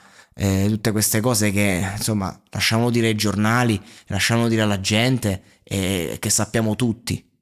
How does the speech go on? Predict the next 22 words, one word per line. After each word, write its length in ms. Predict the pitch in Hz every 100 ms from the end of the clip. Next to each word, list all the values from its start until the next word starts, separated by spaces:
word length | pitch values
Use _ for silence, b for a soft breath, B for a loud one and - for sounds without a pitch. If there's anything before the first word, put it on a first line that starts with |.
| _ _ _ _
E-, 240 | 101 92
ed 100 | 113
è 60 | 117
normale, 640 | 127 123 113 123 110 92
cioè, 220 | 98 117 -
è 100 | 113
un 140 | 117
dato 220 | 135 120
di 120 | 113
fatto. 400 | 113 113 87 -
Questa 240 | 95 104 123
roba 220 | 117 120
qui 140 | -
non 100 | 110
la 60 | 104
deve 200 | 117 107
dire 180 | 101 95
Filippo 360 | 95 95 -
Ruggeri 540 | 92 92 98 92 92 92
nel 120 | 92
Monologato 560 | 98 98 98 98 95 92
Podcast. 600 | 87 80 - - -